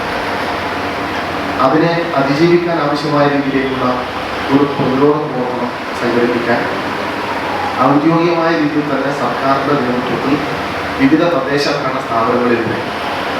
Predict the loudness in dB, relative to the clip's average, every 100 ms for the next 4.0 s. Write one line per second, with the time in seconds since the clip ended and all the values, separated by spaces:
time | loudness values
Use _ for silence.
0 | -4 -4 -4 -4 -4 -2 2 4 4 2
1 | 2 4 4 2 0 0 0 0 0 -2
2 | -2 -2 0 2 2 -2 -4 -4 -2 0
3 | 0 2 0 2 4 4 2 0 0